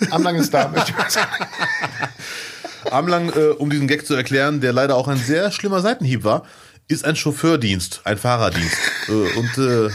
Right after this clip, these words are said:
Speaker 2: Lutz dachte, ich sehe aus wie so ein Fahrer. Das ist natürlich ein schöner Job, aber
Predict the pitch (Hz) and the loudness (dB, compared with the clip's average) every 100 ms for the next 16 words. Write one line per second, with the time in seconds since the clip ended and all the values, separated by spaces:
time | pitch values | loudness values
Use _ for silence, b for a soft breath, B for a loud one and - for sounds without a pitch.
0 | 101 135 135 127 123 117 123 98 - 117 | -2 -2 0 -2 0 0 2 2 0 -2
1 | 120 117 80 80 71 - 101 127 123 123 | -2 0 0 0 -4 -8 -8 -4 -6 -4
2 | 113 - - _ 170 151 - 226 233 147 | -6 -8 -18 _ -4 -2 0 2 2 2
3 | 208 - - 147 160 151 | 0 -2 -6 0 2 2